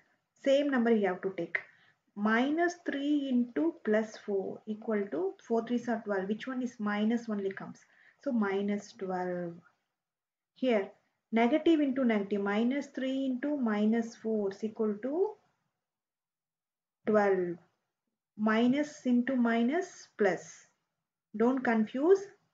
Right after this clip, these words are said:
uh, multiplication and addition and subtraction. Next, we'll see division of integers. What is the division of integers? Positive. Division of positive gives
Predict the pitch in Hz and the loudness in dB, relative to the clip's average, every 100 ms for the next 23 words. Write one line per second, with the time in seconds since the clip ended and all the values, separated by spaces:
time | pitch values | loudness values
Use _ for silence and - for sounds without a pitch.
0 | _ - 220 214 208 202 202 - _ _ | _ -8 -4 -2 -2 -4 -6 -12 _ _
1 | - 214 214 254 247 240 240 277 247 247 | 0 2 2 -2 -2 0 0 0 0 0
2 | 294 339 190 196 220 214 202 196 190 185 | 0 -2 0 0 2 0 -2 -6 -8 -8
3 | 175 - 175 156 _ - 269 269 - - | -8 -10 -16 -18 _ -2 -2 -4 -14 -14
4 | 220 240 233 - 254 339 - _ _ _ | -2 -2 -2 0 0 0 -2 _ _ _
5 | 196 214 214 240 - 196 - _ _ _ | -4 -2 0 -2 -2 -6 -6 _ _ _
6 | _ 208 247 - 196 185 175 - - _ | _ -6 -6 -6 -4 -4 -8 -16 -20 _
7 | _ - 311 381 214 208 214 240 220 208 | _ 0 2 2 2 0 -2 -4 -6 -6
8 | 185 180 175 175 160 - _ _ _ _ | -12 -10 -10 -10 -12 -12 _ _ _ _
9 | _ _ _ _ _ 247 277 294 339 240 | _ _ _ _ _ -2 0 0 0 0
10 | 180 - _ _ _ _ _ _ _ 208 | -2 -4 _ _ _ _ _ _ _ -4
11 | 233 247 277 240 240 - _ 185 190 - | -2 0 0 0 -2 -6 _ -2 -2 -6
12 | 196 - - _ _ _ _ _ _ _ | -8 -12 -14 _ _ _ _ _ _ _
13 | _ _ _ _ _ _ _ _ _ - | _ _ _ _ _ _ _ _ _ -8
14 | 214 226 185 | -2 0 0